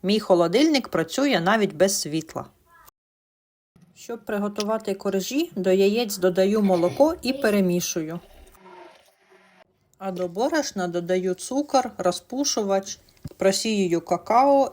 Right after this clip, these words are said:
і об'єдную сухі інгредієнти з рідкими. Якщо тісто здається загустим, додайте трохи молока. Далі додаю рафіновану олію. Згадала, що забула посолити.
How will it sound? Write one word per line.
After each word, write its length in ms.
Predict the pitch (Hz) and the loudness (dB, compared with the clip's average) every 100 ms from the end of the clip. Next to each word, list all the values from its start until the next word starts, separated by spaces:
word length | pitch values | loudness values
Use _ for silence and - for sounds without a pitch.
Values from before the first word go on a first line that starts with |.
| - | -6
і 300 | 214 220 214 | -4 -2 -2
об'єдную 680 | 190 170 185 254 254 240 220 | -4 -2 0 0 0 -4 -4
сухі 440 | 202 196 196 233 208 | -4 -6 -6 -6 -2
інгредієнти 840 | 190 185 185 160 170 214 254 233 | 0 2 0 0 0 0 0 -2
з 60 | 180 | -2
рідкими. 580 | 190 - - 175 165 175 _ _ _ - _ _ _ _ | -4 -8 -6 -6 -6 -10 _ _ _ -20 _ _ _ _
Якщо 400 | 190 196 - 240 | -12 -8 -4 -4
тісто 440 | 233 247 233 - | -4 -6 -4 -4
здається 580 | 185 180 190 220 220 185 | 0 0 2 0 -2 -2
загустим, 600 | 175 175 180 - 285 311 | 0 -2 -2 -2 -2 2
додайте 460 | 196 170 220 294 185 | 0 4 2 2 -2
трохи 320 | - 214 226 | -2 -2 -2
молока. 580 | 196 175 170 - 151 151 - _ _ _ | 0 2 0 2 2 2 -6 _ _ _
Далі 340 | 185 196 262 277 | -8 -4 -4 -2
додаю 440 | 196 180 185 233 | -2 0 -2 -2
рафіновану 680 | 226 202 170 190 220 214 196 | -4 -6 -6 -4 -2 -2 0
олію. 460 | 185 175 165 156 165 - - _ - | 0 0 -2 -4 -10 -18 -20 _ -18
Згадала, 600 | 185 180 196 220 277 269 | -12 -8 -2 0 0 -2
що 200 | - 180 | -4 -2
забула 440 | 175 160 220 233 | -2 -2 -2 -2
посолити. 680 | 226 202 208 180 170 - | -2 -6 -2 -2 -4 -8